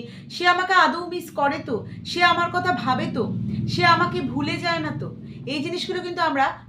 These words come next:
বুঝতে পারি না। আর এই জায়গা থেকে কিন্তু আমরা কনফিউজড হয়ে যাই যে পার্টনার আমাকে মিস করে কিনা। আজকের ভিডিওতে আমি তিনটে পয়েন্ট বলবো। এই তিনটে পয়েন্ট যদি তোমাদের সাথে মিলে যায় রিলেশনশিপে, তাহলে বুঝে নিও সেই মানুষটা কিন্তু তোমাকে মিস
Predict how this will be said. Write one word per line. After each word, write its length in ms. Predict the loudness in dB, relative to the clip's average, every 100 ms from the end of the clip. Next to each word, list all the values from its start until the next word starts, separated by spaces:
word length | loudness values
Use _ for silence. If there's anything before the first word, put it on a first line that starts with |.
| -16
বুঝতে 480 | -10 -8 -8 -6 -4
পারি 260 | 0 0 -2
না। 140 | -6 -12 -8
আর 160 | -2 0
এই 380 | 0 0 4 4
জায়গা 340 | 4 2 0
থেকে 220 | -4 -6
কিন্তু 480 | -6 -4 -4 -4 -8 -10 -10
আমরা 380 | 0 2 6 6 6 4 -10 4
কনফিউজড 560 | 6 6 4 -2 -6 -4
হয়ে 120 | -2
যাই 120 | -2
যে 100 | -2
পার্টনার 500 | 2 2 2 0 0
আমাকে 300 | 2 2 2
মিস 300 | 2 0 -2
করে 220 | -2 -2 -2
কিনা। 300 | -8 -10 -12 -16 -2
আজকের 380 | 2 2 2 -2
ভিডিওতে 260 | -2 -2 -2
আমি 160 | -4
তিনটে 400 | -6 -2 -2 0
পয়েন্ট 340 | 0 0 0 -4
বলবো। 340 | -4 -4 -8 -14 -8
এই 200 | 2 6 6
তিনটে 360 | 4 -2 -4 -4
পয়েন্ট 480 | 2 6 6 4 -2
যদি 380 | -2 -2 -2 -4
তোমাদের 540 | -4 0 2 2 0 -4
সাথে 280 | -4 -2
মিলে 440 | 2 2 2 0 0
যায় 280 | 2 2 2
রিলেশনশিপে, 680 | 0 0 -2 -6 -6 -6 -6 -8 -18 -20 _
তাহলে 420 | 4 4 4 0
বুঝে 280 | 0 -2 0
নিও 220 | 0 2
সেই 280 | -2 -2 0
মানুষটা 380 | 2 2 2 -4
কিন্তু 200 | -6 -6
তোমাকে 340 | -2 -2 0
মিস 260 | 0 0